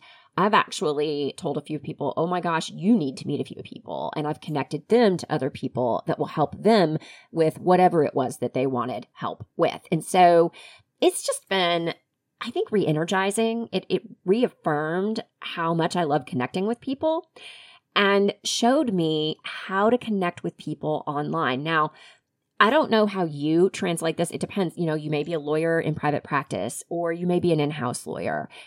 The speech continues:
And so maybe, you know, you reaching out for numerous coffee chats doesn't make sense. But what I do think that this shows is how important networking really is to your professional growth and development.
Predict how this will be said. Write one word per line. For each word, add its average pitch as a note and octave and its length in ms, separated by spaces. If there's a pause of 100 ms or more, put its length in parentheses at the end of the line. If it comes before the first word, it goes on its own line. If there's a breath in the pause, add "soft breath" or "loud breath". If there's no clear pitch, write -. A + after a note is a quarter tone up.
And A3 140
so A#3 140
maybe, A3+ 800
you A3+ 120
know, F3 160
you F3+ 260
reaching F3 400
out D#3+ 300
for D#3+ 120
numerous D3+ 440
coffee C#3+ 300
chats - 340
doesn't C#3 420
make A2+ 200
sense. - 520 (380 loud breath)
But G3+ 140
what A3 120
I A3 120
do C#4+ 340
think C#3 500
that - 160
this - 160
shows - 680
is F#3+ 160
how G#3+ 720
important - 840 (180)
networking D3 760
really C3+ 240
is - 480 (720 loud breath)
to F3 720
your E3+ 120
professional D#3+ 600
growth A#2+ 320
and - 80
development. G#2 640